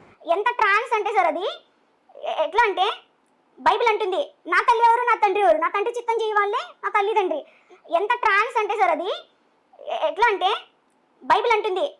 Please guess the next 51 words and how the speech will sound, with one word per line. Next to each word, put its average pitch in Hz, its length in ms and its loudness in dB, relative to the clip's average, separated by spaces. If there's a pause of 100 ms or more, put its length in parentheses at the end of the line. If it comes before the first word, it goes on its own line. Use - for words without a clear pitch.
(100)
"నా 349 100 0
తల్లి 466 300 2
ఎవరు, 466 140 4
నా 466 260 2
తండ్రి 403 160 2
ఎవరు? 320 160 4
నా 339 100 0
తండ్రి 415 300 -2
చిత్తం 466 240 -4
చేయ 427 100 -2
వాళ్ళే 415 260 0 (260)
నా 403 40 -4
తల్లిదండ్రి." 403 580 0 (300)
ఈ, 392 60 -2
ఇది 359 180 -4
పట్టుకొని, 440 460 2
ఈ - 20 4
రోగ్స్ 370 340 4
ఇట్లా 370 140 0
పట్టుకొని, 359 560 -2
ఈ 339 40 -6
డైలాగ్, 349 340 2
ఇది 381 120 0
ఒక్క 370 220 2 (460)
దాన్ని 302 200 2
ఏమంటారు, 392 200 2
వచనం, 392 440 2
ఈ 339 40 -4
వచనాన్ని 370 440 0
పట్టుకొని 359 440 -2 (200)
భార్యను 370 460 4
చూడరు, 427 240 2 (640)
అవసరం 508 200 2
లేదు, 494 220 4
భార్యని 427 400 2
రోడ్డు 466 160 6
మీద 480 140 2
వదిలేస్తారు. 440 600 2 (240)
Time 466 220 0
to 453 60 -2
time 427 120 4
భార్యకి 403 540 2 (180)
ఇంట్లోకి 392 340 2
ఏమైనా 392 260 2
అవసరతలు 427 360 2
ఉన్నాయా, 370 400 2
తినే 403 220 2
ఉన్నాయా, 370 340 2
వాళ్ళ 349 200 2
నీడ్స్ 392 340 0
ఏమున్నాయి 415 260 -2